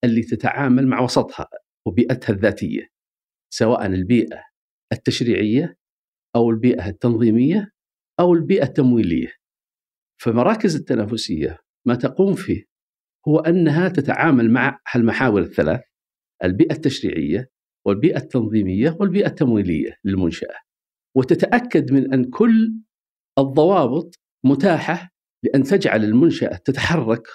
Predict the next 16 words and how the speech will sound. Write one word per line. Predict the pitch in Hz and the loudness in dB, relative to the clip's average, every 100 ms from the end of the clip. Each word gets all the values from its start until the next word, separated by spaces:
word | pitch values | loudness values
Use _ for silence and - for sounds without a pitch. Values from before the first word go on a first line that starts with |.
| _ - | _ 0
وسط | 131 175 180 107 | 0 0 -4 -8
السوق | - 175 - | 0 2 2
اللي | 110 104 | 0 0
تعمل | 143 139 127 | 0 2 0
فيه | - 202 214 - _ _ _ - | -2 -2 -4 -8 _ _ _ -2
بأن | 143 139 | 0 0
تحقق | 139 170 233 - 196 202 - - | -2 -2 -2 0 0 -2 -8 -2
الكفاءة | 139 139 - 185 185 190 170 - _ _ | 0 0 0 0 0 -2 -4 -10 _ _
في | 151 | -2
كل | - 240 208 | 0 2 4
هذه | 170 123 | 2 2
المحاور. | 92 65 - 65 - _ _ _ _ _ _ _ _ - | -2 -4 -8 -12 -14 _ _ _ _ _ _ _ _ -2
ليش؟ | 139 240 - - - - _ _ _ _ _ _ - | 2 4 2 -2 -14 -18 _ _ _ _ _ _ -2
لأن | 131 170 185 190 | 0 2 2 4
المنشأة | 175 277 226 - 147 | 4 4 2 0 -4
تسعى | - 214 - 101 165 | -2 -2 -2 -4 -4